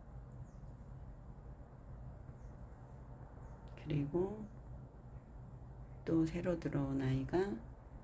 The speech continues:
음, 여기 아가보이데스 매창. 아가보이데스 매창.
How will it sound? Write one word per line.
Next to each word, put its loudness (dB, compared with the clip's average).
음, 6
여기 6
아가보이데스 8
매창. 10
아가보이데스 6
매창. 8